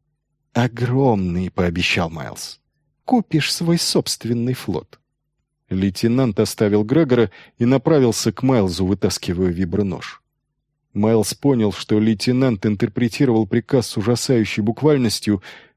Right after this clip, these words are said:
когда тот попытался схватить его за язык. У него почти получилось.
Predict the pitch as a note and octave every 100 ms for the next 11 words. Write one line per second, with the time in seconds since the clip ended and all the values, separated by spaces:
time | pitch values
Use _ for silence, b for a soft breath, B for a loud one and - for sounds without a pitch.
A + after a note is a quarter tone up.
0 | - D3+ D3+ D#3+ - F3 - A#2+ B2+ A2
1 | B2 G2+ - F#2 - G#2+ G2+ F2+ F#2 F2
2 | F2 F2+ G2 F2+ D2+ - _ _ _ _
3 | _ _ - A#2+ C#3 C#3 D#3+ - D#3+ C#3+
4 | D3+ D#3 - F2 D2+ -